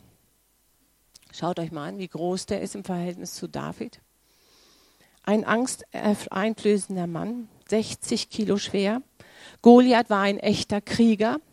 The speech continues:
Der war ein Profi im Töten. Der war ein Profitöter.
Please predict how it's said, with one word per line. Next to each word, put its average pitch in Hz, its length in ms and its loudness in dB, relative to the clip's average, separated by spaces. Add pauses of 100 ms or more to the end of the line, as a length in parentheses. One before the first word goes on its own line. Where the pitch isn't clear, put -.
(360)
Der 208 140 8
war 208 180 4
ein 214 160 0
Profi 233 540 6
im 233 160 -4 (120)
Töten. 233 520 4 (220)
Der 180 120 0
war 190 180 0
ein 190 140 -2
Profitöter. 226 1040 2